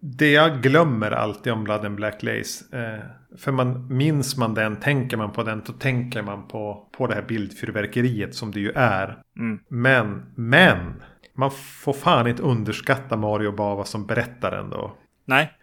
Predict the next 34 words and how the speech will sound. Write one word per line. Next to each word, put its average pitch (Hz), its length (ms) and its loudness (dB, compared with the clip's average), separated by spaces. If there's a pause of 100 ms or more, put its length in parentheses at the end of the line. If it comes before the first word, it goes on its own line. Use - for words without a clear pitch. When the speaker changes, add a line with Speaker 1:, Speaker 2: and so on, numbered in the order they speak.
Speaker 1:
För 127 720 4
första - 680 4 (1000)
fyrtiofem 143 600 0
minuterna, 120 560 -2
första - 280 -6
halvan 135 580 4
av 110 120 -2
den 104 100 -4
här 110 80 -6
filmen 110 480 -2 (480)
är 135 140 4
ju 143 120 6
egentligen 123 500 2
en 143 220 2
enda 120 300 2
lång 113 320 0
kväll 110 420 -2
och 104 80 -4
natt. - 440 -8 (300)
Speaker 2:
Ja. 123 220 0 (300)
Speaker 1:
Där 123 260 2
vi, 123 180 4
där 123 280 -2
det 123 100 2
ryms 127 420 0
tre 151 380 2
mord 120 580 0
som 135 180 -6
alla 127 440 2
är 127 40 2
i 123 180 0
samma, 123 520 0
logiskt, 139 920 2 (180)
eh, 117 180 0